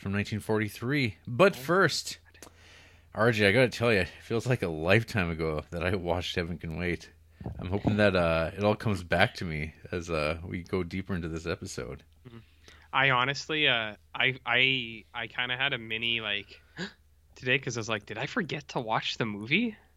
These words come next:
Speaker 2: I was like, "I have no idea what this, the movie was this week. I don't remember watching it."
Speaker 1: <laughs>
Speaker 2: It was, like, four o'clock, like, three hours ago. I was like, "What the fuck was this movie?"
Speaker 1: <laughs>
Speaker 2: And then I was like, "Oh, right.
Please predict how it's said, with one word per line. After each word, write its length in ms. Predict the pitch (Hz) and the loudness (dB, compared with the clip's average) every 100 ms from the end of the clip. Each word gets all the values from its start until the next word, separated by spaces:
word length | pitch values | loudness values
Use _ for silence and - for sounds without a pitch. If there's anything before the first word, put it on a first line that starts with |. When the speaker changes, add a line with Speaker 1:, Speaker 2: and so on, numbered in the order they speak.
| - | -4
Speaker 2:
I 40 | |
was 100 | 127 | 2
like, 160 | 127 - | 4 4
"I 200 | 117 160 | 4 4
have 180 | 131 117 | 4 -2
no 260 | 120 131 | -4 -2
idea 300 | 135 123 120 | -2 -2 -2
what 180 | 123 117 120 | -2 -4 -6
this, 120 | 113 | -10
the 160 | 123 | -10
movie 320 | 113 110 117 110 | -8 -6 -6 -4
was 240 | 113 120 | -2 -2
this 200 | 113 - | -4 -6
week. 180 | 110 107 | -4 0
I 60 | 113 | 0
don't 260 | 113 123 | 0 -2
remember 360 | 123 120 113 107 | 0 0 0 0
watching 420 | 104 113 - 104 | 2 2 2 -2
it." 180 | 101 110 - | -4 -8 -14
Speaker 1:
<laughs> 60 | |
Speaker 2:
It 260 | - - - | -12 -6 -4
was, 100 | 117 | 0
like, 160 | 113 - | 0 0
four 300 | - 123 120 | 2 4 4
o'clock, 440 | - 113 113 - | 2 2 2 2
like, 180 | 113 - | 0 0
three 220 | 120 113 | -2 0
hours 300 | 107 110 107 | 2 0 0
ago. 120 | 104 | -2
I 60 | 107 | 0
was 100 | 110 | 0
like, 200 | 104 117 | -2 -4
"What 100 | 135 | -10
the 80 | - | -12
fuck 360 | - 120 - | -8 -8 -2
was 120 | 196 | 0
this 180 | 156 123 | 2 0
movie?" 500 | 104 123 180 104 104 - - | 2 4 4 4 0 -8 -8
Speaker 1:
<laughs> 400 | - - - - | -8 -10 -6 2
Speaker 2:
And 160 | 127 | 6
then 120 | 127 | 6
I 40 | 123 | 6
was 100 | 120 | 4
like, 180 | 113 - 123 | 2 0 2
"Oh, 400 | 139 139 104 - - - _ - _ _ - - - | 6 6 4 -4 -16 -20 _ -20 _ _ -20 -20 -6
right. 340 | 117 127 110 | 0 0 0